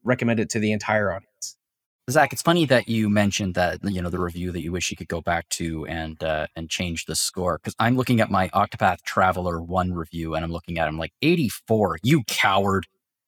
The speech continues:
Speaker 2: Uh, I did not enjoy Octopath Traveler one. Uh, I certainly didn't enjoy it to an eighty-four. Uh, more than any other game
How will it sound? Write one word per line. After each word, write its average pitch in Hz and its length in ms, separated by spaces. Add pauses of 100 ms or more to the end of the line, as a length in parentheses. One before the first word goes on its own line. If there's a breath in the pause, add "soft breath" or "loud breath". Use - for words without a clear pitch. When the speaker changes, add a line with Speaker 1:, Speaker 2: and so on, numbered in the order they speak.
(140)
Speaker 2:
Uh, 95 360 (100)
I 123 160
did 113 260
not 98 440
enjoy 92 600
Octopath 92 460
Traveler 85 480
one. 82 400 (600)
Uh, 82 240 (400)
I 87 160
certainly 131 480
didn't 107 340
enjoy 104 340
it 92 140
to 95 100
an 92 140
eighty-four. 92 760 (460)
Uh, 85 380 (640)
more 135 320
than 127 200 (120)
any 143 280
other 113 220
game 101 500